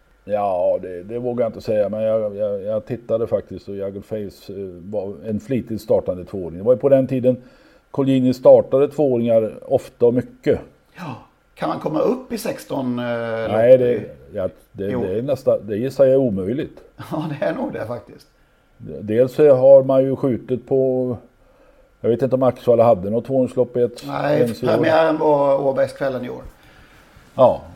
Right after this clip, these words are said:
Speaker 1: och då ska man, då är slutet av <clears throat> juli, augusti, september, oktober, november. Ja,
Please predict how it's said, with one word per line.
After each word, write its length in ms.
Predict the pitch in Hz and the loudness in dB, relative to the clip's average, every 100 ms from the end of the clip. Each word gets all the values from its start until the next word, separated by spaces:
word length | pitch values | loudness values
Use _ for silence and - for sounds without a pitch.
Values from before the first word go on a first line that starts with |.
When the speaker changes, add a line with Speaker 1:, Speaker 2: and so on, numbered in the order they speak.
| - | -10
Speaker 1:
och 120 | 117 | -6
då 160 | 120 120 | -4 -4
ska 200 | 135 123 | -2 -2
man, 200 | 120 120 | 0 -2
då 80 | 127 | -2
är 140 | 131 | -2
slutet 440 | 131 123 120 131 107 - - - 120 | -2 -4 -4 -6 -6 -12 -18 -8 0
av 100 | 117 - | 2 2
<clears throat> 60 | 120 | 0
juli, 480 | 123 113 107 113 | 0 0 0 0
augusti, 580 | 113 127 127 120 - 135 | 0 0 2 0 -2 -8
september, 680 | - 131 131 110 104 113 110 | -4 -4 0 0 0 -2 -4
oktober, 360 | 107 113 95 | -4 -4 -2
november. 360 | 101 107 95 90 | -2 -2 -4 -6
Ja, 180 | 71 | -10